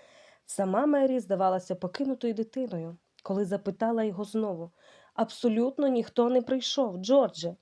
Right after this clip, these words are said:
ти серйозно?» «Так, ніхто. Ніхто навіть не підійшов до будинку номер шість на вулиці Вільсона. Ні дитина, ні старенька людина, ні представник міської влади. Ніхто». «Ніхто не звернувся за допомогою?»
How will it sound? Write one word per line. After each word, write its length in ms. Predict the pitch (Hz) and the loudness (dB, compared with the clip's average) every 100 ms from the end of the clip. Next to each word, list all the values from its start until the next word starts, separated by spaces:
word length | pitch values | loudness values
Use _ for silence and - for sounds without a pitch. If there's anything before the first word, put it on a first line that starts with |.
| - | -4
ти 100 | 233 | -4
серйозно?» 760 | - 247 262 349 - 240 165 _ _ _ _ _ _ - | 4 4 8 6 6 0 0 _ _ _ _ _ _ -6
«Так, 360 | 165 208 247 180 | -2 -2 -2 -6
ніхто. 500 | 160 - 180 220 220 _ - - _ - | -6 -4 -4 -4 -8 _ -20 -20 _ -4
Ніхто 240 | 247 330 | 0 4
навіть 300 | 330 311 294 | 6 6 6
не 80 | 285 | 0
підійшов 540 | 277 240 262 - 294 240 | 0 0 0 4 2 4
до 100 | 233 | 2
будинку 500 | 226 208 269 269 247 | 2 2 2 2 2
номер 300 | 247 262 262 | 4 4 0
шість 500 | - 208 196 _ 208 | -6 -6 -8 _ -2
на 120 | 214 | -2
вулиці 440 | 202 196 190 190 | 0 -4 -4 -4
Вільсона. 480 | 185 180 - 175 175 | -2 -4 -4 -4 0
Ні 180 | 233 285 | 0 0
дитина, 680 | 202 - 202 247 214 202 - 254 | -2 -4 -2 0 -2 -8 -10 0
ні 200 | 277 294 | 0 0
старенька 520 | 233 214 202 196 196 | 0 2 2 0 -2
людина, 580 | 180 160 214 254 226 220 - - - | -2 -2 -2 0 -2 -6 -16 -20 -2
ні 160 | 233 262 | 2 2
представник 680 | 254 233 - 240 240 254 240 | 2 0 4 4 6 4 0
міської 460 | 233 - 240 240 | -4 0 2 2
влади. 500 | 233 247 233 156 151 - | 2 0 0 -4 -8 -8
Ніхто». 760 | 185 196 269 - - 180 165 170 _ _ _ _ _ - | -4 -2 -2 -6 -6 -4 -4 -8 _ _ _ _ _ 2
«Ніхто 420 | 254 247 294 294 | 2 4 6 8
не 120 | 277 | 8
звернувся 580 | 233 269 262 285 - 254 | 6 6 6 2 2 4
за 120 | 240 | 6
допомогою?» 880 | 220 240 247 240 294 381 392 240 | 4 4 6 10 8 6 2 2